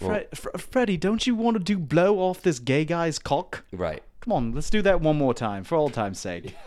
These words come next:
Speaker 2: Let's have a shag.
Speaker 1: So, and it, you know, it, it's just, it's forcing the rock bo-, I mean, is
Speaker 2: Yes.
Speaker 1: Freddie rock bottom here? But
Speaker 2: No.
Speaker 1: it's just, we need to move on to Live Aid.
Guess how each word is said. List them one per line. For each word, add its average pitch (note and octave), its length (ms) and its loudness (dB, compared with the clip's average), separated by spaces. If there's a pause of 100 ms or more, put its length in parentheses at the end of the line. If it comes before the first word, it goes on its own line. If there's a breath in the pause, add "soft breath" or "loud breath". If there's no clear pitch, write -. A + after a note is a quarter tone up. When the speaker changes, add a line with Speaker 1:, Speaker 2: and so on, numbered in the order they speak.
(180 loud breath)
Speaker 2:
Let's - 100 -8
have D3 140 4
a A#2 40 4
shag. G2 460 -2 (300 soft breath)
Speaker 1:
So, G#2 400 -4 (320)
and A#2+ 140 -2
it, - 560 -10 (340)
you A#2 160 0
know, F2+ 220 -2 (360)
it, - 200 -8
it's C3+ 120 -2
just, - 180 -8 (120)
it's - 500 -8
forcing C3+ 600 -2
the G2+ 60 -6
rock G2+ 280 0
bo-, F#2 200 0
I G2+ 60 -2
mean, G#2 220 -2
is B2+ 140 -4
Speaker 2:
Yes. G#2 120 -2
Speaker 1:
Freddie B2+ 200 -2
rock B2 200 -4
bottom A#2+ 280 -6
here? A2+ 240 -8
But G#2 220 -4
Speaker 2:
No. G#3 120 4
Speaker 1:
it's E3+ 80 0
just, G#2 200 -10
we B2 180 -6
need B2+ 100 -2
to A2 60 -4
move G2 180 -4
on F2 160 -4
to - 100 -14
Live D#2+ 260 -8
Aid. D#2 260 -8